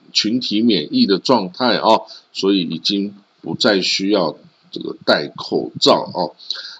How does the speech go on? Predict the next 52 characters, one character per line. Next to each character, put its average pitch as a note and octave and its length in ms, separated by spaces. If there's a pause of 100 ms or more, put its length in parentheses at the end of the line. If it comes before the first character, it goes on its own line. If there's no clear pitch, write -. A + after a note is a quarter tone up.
那 B2+ 160
以 G#2 100
色 D3+ 160
列 C3 260
的 A#2+ 300
大 B2 240
规 A#2+ 160
模 F#2 220
的 F#2 120
这 - 120
个 F#2+ 160
疫 B2+ 200
苗 F#2 220
接 G#2+ 220
种 E2+ 320
哦， D#2 280
这 D#2+ 60
个 E2+ 100
已 E2 80
经 A2+ 220
为 A2 180 (300)
超 A#2+ 220
过 B2 180
一 - 60
半 A2 220
的 F#2+ 100
人 E2+ 260
口 D2 260
啊 C#2+ 200 (340)
接 A2+ 200
种 F2 180
了 E2 140
两 D#2+ 400
剂 A#2 260
的 E2+ 240
疫 A2+ 220
苗 D2+ 280
哈， E2 320
那 G#2 200
加 G2+ 180
上 G#2 220 (420)
它 G#2 140
的 G#2 100
封 A2 320
城 F2 220
锁 F2 200
国 D#2+ 280
措 G#2+ 320
施 G2 400
得 G2 240
宜 F2+ 340
哦， G2+ 160